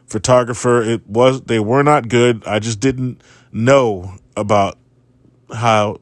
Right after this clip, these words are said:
I wanted my image to be portrayed because, again, I was, I was new, you know? I was really new. Oh, God, this stupid thing. Okay, anyways. So, um, yeah, so I, I, I,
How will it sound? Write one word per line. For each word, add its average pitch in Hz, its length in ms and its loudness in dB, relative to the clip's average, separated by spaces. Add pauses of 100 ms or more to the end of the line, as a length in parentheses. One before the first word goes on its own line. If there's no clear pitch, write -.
I 104 100 0
wanted 104 320 -2
my 98 160 -6
image 104 300 -6
to 98 80 -8
be 104 100 -8
portrayed 107 520 -2
because, 113 340 -2
again, 123 300 -4
I 110 160 -2
was, 123 280 -2
I 139 140 -2
was 160 180 -2
new, 165 260 -4 (220)
you 98 140 -10
know? 117 340 -4 (560)
I 117 80 2
was 127 180 0
really 143 280 4
new. 101 400 2
Oh, 95 320 -8
God, 85 260 -12
this 85 100 -14
stupid 85 480 -14
thing. - 380 -16
Okay, 110 260 -4
anyways. 113 480 2 (720)
So, 185 360 0
um, 175 380 0 (1040)
yeah, 190 240 2
so - 160 2
I, 127 320 0
I, 123 220 -2 (280)
I, 120 200 -2